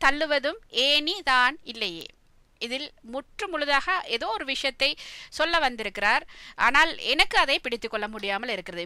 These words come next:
மேலிருந்து கைதந்து இழுப்பது ஏணியின்றி, கீழிருந்து தள்ளுவதும் ஏணிதான் இல்லையே. ஆம், அதை அப்படியே நான் உங்களுக்கு வைத்து விடுகிறேன். அஹ், இது நீங்க தான் இதுக்கு விளக்கம் சொல்ல வேண்டும், இல்லைன்னா அபிராமி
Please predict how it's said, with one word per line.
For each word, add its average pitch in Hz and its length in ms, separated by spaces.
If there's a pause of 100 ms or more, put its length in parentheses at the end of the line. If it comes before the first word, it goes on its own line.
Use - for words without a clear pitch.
மேலிருந்து 330 560 (100)
கைதந்து 302 640
இழுப்பது 277 540 (240)
ஏணியின்றி, 262 600 (1400)
கீழிருந்து 392 640
தள்ளுவதும் 320 560 (120)
ஏணிதான் 302 500
இல்லையே. 214 340 (460)
ஆம், 262 200
அதை 285 200
அப்படியே 277 340
நான் 254 200
உங்களுக்கு 247 320
வைத்து 208 260
விடுகிறேன். 190 420 (420)
அஹ், 202 240
இது 247 120
நீங்க 262 240
தான் 294 220
இதுக்கு 208 200
விளக்கம் 214 420
சொல்ல 214 140
வேண்டும், 262 320
இல்லைன்னா 269 340
அபிராமி 220 420